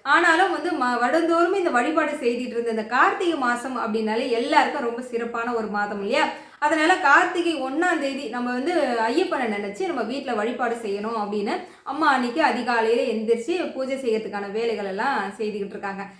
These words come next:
அப்போ வந்து அவங்க வீட்ல சின்னதா எளிய முறையில ஒரு ஓமம் வந்து வளர்ப்பாங்களாம். அதாவது, இது கணபதி ஓமத்துக்கு நிகரான ஒரு ஓமம். ஓமம்னு அசால்ட்டா சொல்லிட்டு, "அதெல்லாம் எப்படிம்மா உடனே செய்ய முடியும்?" அப்படின்னா, ஓமம்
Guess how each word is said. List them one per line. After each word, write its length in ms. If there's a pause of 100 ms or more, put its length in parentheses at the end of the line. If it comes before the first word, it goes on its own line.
(280)
அப்போ 300
வந்து 240
அவங்க 220
வீட்ல 420
சின்னதா 600
எளிய 320
முறையில 320
ஒரு 500
ஓமம் 260
வந்து 240
வளர்ப்பாங்களாம். 600
அதாவது, 280
இது 140
கணபதி 420
ஓமத்துக்கு 460
நிகரான 600
ஒரு 160
ஓமம். 360 (380)
ஓமம்னு 400
அசால்ட்டா 500
சொல்லிட்டு, 400
"அதெல்லாம் 380
எப்படிம்மா 420
உடனே 380
செய்ய 260
முடியும்?" 380
அப்படின்னா, 180 (420)
ஓமம் 420